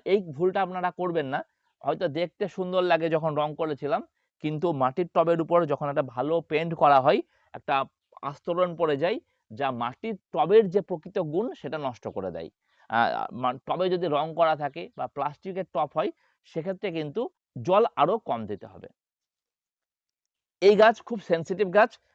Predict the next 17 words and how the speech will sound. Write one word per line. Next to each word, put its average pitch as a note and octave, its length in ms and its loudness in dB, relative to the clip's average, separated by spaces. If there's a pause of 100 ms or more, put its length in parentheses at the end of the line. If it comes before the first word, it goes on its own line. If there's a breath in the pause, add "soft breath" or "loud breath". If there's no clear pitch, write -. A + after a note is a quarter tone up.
(120)
গাছের C3+ 240 0
গোড়ায় E3+ 260 2
জল C#3+ 280 -2
বেশি E3 240 -8
হয়ে F3+ 200 -4
গেলে F#3 160 -4
শিকড়, F3 420 -6
আহ, D3+ 260 0
নষ্ট D3+ 220 -8
হয়ে F3 200 2
যাবে, F3+ 160 -2
গাছের D3 280 -4 (100)
গ্রোথ D3 200 -2 (160)
আসবে F#2+ 260 -16
না। F2 60 -20 (960)
চারা G#3 260 8
বসানোর F#3 440 2